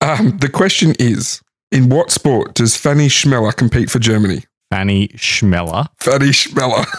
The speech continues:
Speaker 2: Wow.
Speaker 1: F A N N Y C H M E L A R. Fanny Schmeller. <laughs>
Speaker 2: Well,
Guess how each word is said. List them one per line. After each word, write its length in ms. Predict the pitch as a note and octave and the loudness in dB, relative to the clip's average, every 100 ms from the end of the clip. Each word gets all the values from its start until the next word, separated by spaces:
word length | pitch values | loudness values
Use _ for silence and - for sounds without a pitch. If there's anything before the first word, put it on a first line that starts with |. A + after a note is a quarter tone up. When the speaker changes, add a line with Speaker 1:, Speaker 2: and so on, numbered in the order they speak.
| - - | -16 -16
Speaker 2:
Wow. 540 | C#2+ D#2 E2 D#2+ D#2 - | -6 -2 -2 -2 -6 -4
Speaker 1:
F 220 | C#3+ E3+ - | -2 -2 -2
A 80 | B2 | 0
N 80 | A#2+ | 0
N 420 | B2+ C#3+ B2+ B2 | 2 2 2 2
Y 300 | A2+ A#2 D#3 A#3 _ - | 2 2 0 -4 _ -8
C 420 | - - D#3 G3 E3 | -4 0 4 4 4
H 360 | C#3+ B2 - - | 2 0 -2 -4
M 240 | B2+ C3 C3 | 0 0 2
E 300 | B2 B2+ B2+ - | 2 4 2 2
L 320 | A#2+ A#2 A#2 - | 0 0 -2 -2
A 240 | G#2+ G#2+ - | -2 -2 -2
R. 280 | G#2+ F#2 - _ - | -4 -4 -10 _ -6
Fanny 320 | B2 C3+ C#3 | -2 2 0
Schmeller. 540 | C3+ - - G#2+ F2+ F2+ | 0 -2 0 0 0 -2
<laughs> 60 | - - - _ _ _ - - | -2 -4 -12 _ _ _ -18 -10
Speaker 2:
Well, 260 | G2 A2+ | -2 -2